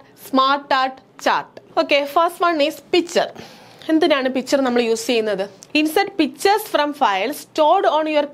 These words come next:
computer or from other locations, allowing for customization and personalization of documents with photos or graphics. എന്താണ്? വേറെ ഒന്നുമില്ല. എന്തുവാണ്? പിക്ചർ ഇൻസേർട്ട് ചെയ്യാൻ വേണ്ടിയിട്ടാണ് എന്തോ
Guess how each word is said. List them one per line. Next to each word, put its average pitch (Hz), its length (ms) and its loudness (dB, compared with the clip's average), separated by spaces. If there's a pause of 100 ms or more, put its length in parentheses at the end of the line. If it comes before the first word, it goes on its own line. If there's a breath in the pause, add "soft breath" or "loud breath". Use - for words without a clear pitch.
computer 262 540 -2 (140)
or 226 80 2 (100)
from - 160 -6 (140)
other 220 220 0 (120)
locations, 190 600 -2 (360 loud breath)
allowing 381 320 0 (100)
for 247 120 0 (160)
customization 359 880 0 (120)
and 220 120 -4 (160)
personalization 339 960 0
of 339 40 -2 (200)
documents 277 540 -2
with 214 180 0 (460 loud breath)
photos 359 500 2 (180)
or 320 160 0 (100)
graphics. 208 600 -2 (260)
എന്താണ്? 233 460 0 (600 loud breath)
വേറെ 339 140 4
ഒന്നുമില്ല. 381 600 2 (140)
എന്തുവാണ്? 233 420 0 (140)
പിക്ചർ 339 320 0
ഇൻസേർട്ട് 349 500 0
ചെയ്യാൻ 285 200 0
വേണ്ടിയിട്ടാണ് 233 500 -2
എന്തോ 208 300 -2